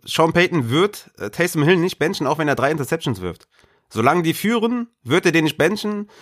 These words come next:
und, äh, der will das Spiel, der will die Spiele gewinnen mit Taysom Hill und Taysom Hill wird auch gegen Atlanta spielen und solange, solange Atlanta nicht mit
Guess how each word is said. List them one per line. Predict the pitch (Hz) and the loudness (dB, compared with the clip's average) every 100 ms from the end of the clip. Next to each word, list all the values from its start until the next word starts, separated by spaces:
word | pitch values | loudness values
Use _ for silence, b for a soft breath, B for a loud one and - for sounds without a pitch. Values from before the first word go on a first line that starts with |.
| B | B
und, | 135 151 135 | 2 2 0
äh, | 71 76 71 | -8 -8 -4
der | 123 131 117 | 0 0 2
will | 185 240 214 | 4 4 0
das | 127 - | -2 -2
Spiel, | - 180 196 131 | -4 0 2 2
der | 120 | 2
will | 190 | 0
die | 180 | -2
Spiele | - 170 | -2 0
gewinnen | 143 123 156 | 2 0 0
mit | 143 135 | 0 0
Taysom | 143 143 123 | -2 0 -2
Hill | 147 | 0
und | 98 101 98 | 0 -2 -2
Taysom | 131 139 135 | -4 -2 -2
Hill | 156 | -2
wird | 131 | -2
auch | 143 | -2
gegen | 131 127 | 0 0
Atlanta | 120 156 165 | 0 -2 -4
spielen | - 165 170 B B B B | -6 -6 -6 B B B B
und | - 127 | 0 2
solange, | 120 127 151 156 135 104 | 4 4 4 4 2 0
solange | 113 131 151 160 | 2 4 4 4
Atlanta | 127 123 147 160 | 2 4 2 2
nicht | 135 135 | 0 0
mit | 131 117 | -2 -4